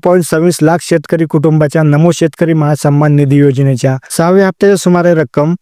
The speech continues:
एकवीसशे एकोणसत्तर कोटी लाभ आधार व डीबीटी संलग्न सक्रिय बँक खात्यात दिनांक एकतीस मार्च दोन हजार पंचवीस पूर्वी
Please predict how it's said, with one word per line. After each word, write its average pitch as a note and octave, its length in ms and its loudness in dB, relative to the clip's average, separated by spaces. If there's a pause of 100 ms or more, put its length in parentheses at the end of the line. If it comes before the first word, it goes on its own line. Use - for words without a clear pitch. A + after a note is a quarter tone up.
(200)
एकवीसशे G3 500 0
एकोणसत्तर F#3+ 640 0
कोटी F3+ 400 0
लाभ E3+ 260 0 (120)
आधार E3 300 0
व G3 100 4
डीबीटी F3 500 0
संलग्न E3+ 460 2 (180)
सक्रिय F#3 400 0
बँक D#3+ 300 -2
खात्यात F3 280 -2
दिनांक D3+ 460 0 (120)
एकतीस E3+ 400 -2
मार्च F#3 300 0
दोन D#3+ 200 0
हजार F3 260 2
पंचवीस E3 320 0 (100)
पूर्वी D#3+ 300 2